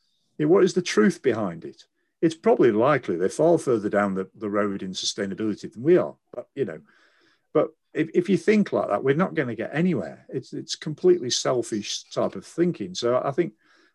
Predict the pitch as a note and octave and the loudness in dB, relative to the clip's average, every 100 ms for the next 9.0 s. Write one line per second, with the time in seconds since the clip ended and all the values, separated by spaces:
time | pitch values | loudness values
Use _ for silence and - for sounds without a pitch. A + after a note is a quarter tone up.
0 | _ D3 C#3 E3+ D3+ C#3 A#2 G#2 _ _ | _ -4 2 4 6 6 4 0 _ _
1 | _ - D#3 A2+ G#2+ A#2+ A#2+ A2+ A#2 A2 | _ 0 2 2 2 2 2 0 -2 -8
2 | D#3+ B2+ - - F3+ - C#3+ A#2 G#2+ A#2 | -4 -4 -4 -16 -14 -8 -8 -6 -6 -6
3 | - A2 G#2+ B2 A#2+ - A#2 G#2+ - _ | -8 -8 -6 -4 -6 -4 -4 -4 -10 _
4 | B2 A#2 A2 G#2 A#2+ B2+ G#2+ - G2+ A2 | -4 0 0 0 0 0 -4 -12 -10 -10
5 | G2+ A2 B2+ A#2+ G#2+ G#2+ G#2 G2+ - - | -10 -8 -4 -4 -4 -6 -6 -6 -8 0
6 | A#2+ A#2+ F#2 G2+ - - _ _ _ _ | 0 0 -10 -14 -14 -14 _ _ _ _
7 | _ _ - _ _ C#3 A#2+ - C3 - | _ _ -20 _ _ -2 0 0 -2 -2
8 | B2 B2 F#2+ F2 F#2 G2 F#2+ A#2 A2+ | -2 -2 -6 -6 -2 -4 -4 -8 -10